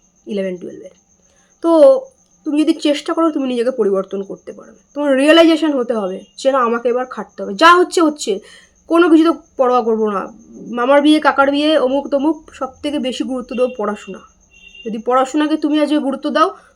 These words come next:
পুরো দুনিয়া তোমাকে গুরুত্ব দেবে একদিন, এইটাই শুধু আমার বলার। দেখে নাও আমাদের স্টুডেন্টরা কি বলছে এবং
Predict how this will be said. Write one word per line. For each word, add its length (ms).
পুরো 200
দুনিয়া 580
তোমাকে 400
গুরুত্ব 400
দেবে 220
একদিন, 380
এইটাই 340
শুধু 220
আমার 180
বলার। 280
দেখে 180
নাও 300
আমাদের 260
স্টুডেন্টরা 760
কি 100
বলছে 500
এবং 480